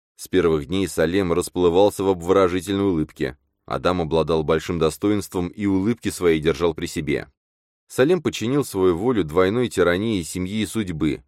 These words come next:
Адам же яростно боролся, не сдаваясь даже перед неодолимым давлением зелёного порошка.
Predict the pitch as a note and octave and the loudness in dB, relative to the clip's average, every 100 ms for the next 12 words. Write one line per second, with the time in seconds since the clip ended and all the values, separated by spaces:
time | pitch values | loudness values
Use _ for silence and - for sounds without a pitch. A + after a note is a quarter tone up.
0 | _ - C#2+ F#2 F#2+ D2 D2+ E2+ E2 - | _ -6 0 2 0 -2 0 0 0 -2
1 | D#2 E2 D#2+ F#2 G2 - D#2 C2+ D#2+ F2 | -2 0 2 4 2 0 -8 -6 -8 -4
2 | D#2 F2+ A2 G#2+ E2 G#2+ F#2 E2 G#2 F#2+ | 2 4 6 4 4 4 4 0 -2 -2
3 | F#2+ F#2 F2 F2 G#2+ G#2 F#2 E2+ D#2 F2+ | 0 2 4 2 0 -2 0 0 2 0
4 | F2+ E2+ D2 D#2 D2+ D2 D#2 C#2+ - A#1+ | -2 -4 -2 -2 0 -2 -2 -4 -4 -8
5 | G#1 | -8